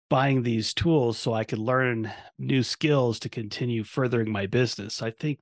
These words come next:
the biggest challenge I've had, and I think this has been a challenge just from day one starting my business,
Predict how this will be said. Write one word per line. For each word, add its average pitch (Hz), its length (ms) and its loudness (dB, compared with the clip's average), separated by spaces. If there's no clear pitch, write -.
the 117 100 -2
biggest 131 400 -4
challenge 127 360 0
I've 110 140 -2
had, 117 380 -2
and 110 120 -4
I 110 60 -2
think 160 200 -6
this 131 140 -4
has 107 140 -4
been 117 180 -2
a 107 60 -2
challenge 110 560 0
just - 220 2
from 120 180 0
day 127 220 2
one 120 320 2
starting 143 360 -2
my 104 120 -4
business, 104 640 -6